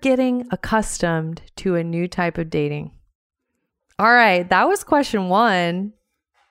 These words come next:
I already forgot what question two was. What was question two, y'all?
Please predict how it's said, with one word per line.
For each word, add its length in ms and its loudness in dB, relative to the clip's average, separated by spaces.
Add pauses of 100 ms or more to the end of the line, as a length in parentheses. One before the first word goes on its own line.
(140)
I 80 -4
already 220 0
forgot 480 -2
what 340 -6
question 420 -6
two 220 -6
was. 540 -4 (640)
What 140 -4
was 160 -6
question 460 -6
two, 180 -4
y'all? 440 -2